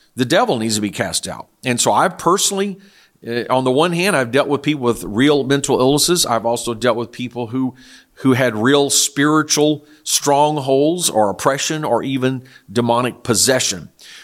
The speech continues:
So that's where you need a multi-pronged, holistic approach, uh, w-, with an apostolic church, a spirit-filled church, and the power of the Holy Ghost.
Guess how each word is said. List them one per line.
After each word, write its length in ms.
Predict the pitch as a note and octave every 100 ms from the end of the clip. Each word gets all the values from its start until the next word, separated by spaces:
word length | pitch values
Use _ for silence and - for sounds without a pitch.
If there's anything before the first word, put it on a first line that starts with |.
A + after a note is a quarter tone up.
| -
So 400 | - - C3 B2
that's 320 | C3+ D#3 -
where 180 | D3+ C#3
you 220 | C3 C3
need 440 | B2+ C3 C3 B2+ -
a 100 | G#2+
multi-pronged, 920 | A2+ C3+ D3+ D3 C3+ - B2 B2 G#2+
holistic 680 | A#2+ A#2 A#2+ C#3+ - C#3 -
approach, 720 | - D#3 D3+ B2+ - - - - - - -
uh, 260 | G2+ G2+
w-, 540 | E2+ - G2 - E2+ F#2+
with 220 | B2 A#2
an 80 | G#2+
apostolic 760 | G2+ C3+ D#3+ D#3 - D3 C#3+ -
church, 320 | C#3+ C3 C3
a 60 |
spirit-filled 800 | F3+ - C#3 D3 D3+ - C#3 C3+
church, 340 | - C3 C3 -
and 120 | A2
the 60 | F#2+
power 360 | - B2+ C#3
of 100 | D3
the 120 | C3 B2
Holy 280 | C3+ C3
Ghost. 420 | A2 A2 A2 -